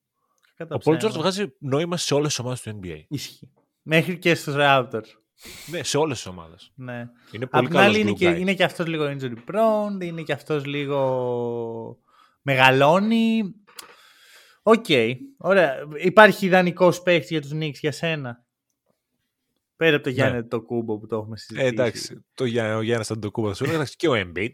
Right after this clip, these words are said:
Speaker 2: αλλά νομίζω ότι δεν θα πάει κανένας από τους δύο εύκολα.
Speaker 1: Μμμ, ναι. Ναι, δεν ξέρω. Θέλει λίγο υπομονή, νομίζω, εδώ, δυστυχώς. Δηλαδή, συμφωνώ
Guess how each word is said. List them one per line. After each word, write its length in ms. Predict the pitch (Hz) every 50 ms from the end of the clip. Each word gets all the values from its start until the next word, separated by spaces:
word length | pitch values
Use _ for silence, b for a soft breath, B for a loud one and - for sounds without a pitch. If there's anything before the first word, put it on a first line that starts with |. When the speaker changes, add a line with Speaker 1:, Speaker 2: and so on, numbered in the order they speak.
| - - _ _
Speaker 2:
αλλά 220 | - 123 135 135 135
νομίζω 280 | 131 135 139 147 139
ότι 100 | 135 120
δεν 80 | 127 139
θα 100 | 135 120
πάει 140 | - 101 95
κανένας 240 | 101 107 113 104 98
από 100 | 92 87
τους 100 | 82 76
δύο 220 | 82 80 73 73
εύκολα. 360 | 78 - - - 90 85 76 73
Speaker 1:
Μμμ, 380 | 71 - - - - - - 131 b b b b b
ναι. 260 | b - - - - - 131 135 _ _ _ _ _ _ _ _ _ _ 131 135
Ναι, 240 | 139 131 127 123 127
δεν 120 | 131 156
ξέρω. 420 | 156 - - 175 151 131 131 127 120 - 127 131 127 -
Θέλει 200 | - 165 170 175
λίγο 160 | 175 170 180
υπομονή, 560 | 180 165 180 165 151 139 135 135 135 139 147 147
νομίζω, 400 | 147 143 135 127 120 117 110 107 113
εδώ, 180 | 110 107 110 110
δυστυχώς. 480 | 110 110 - - 120 - - - 117 117
Δηλαδή, 280 | - 127 127 131 139 143 131
συμφωνώ 640 | - 147 135 135 143 139 143 147 147 156 156 -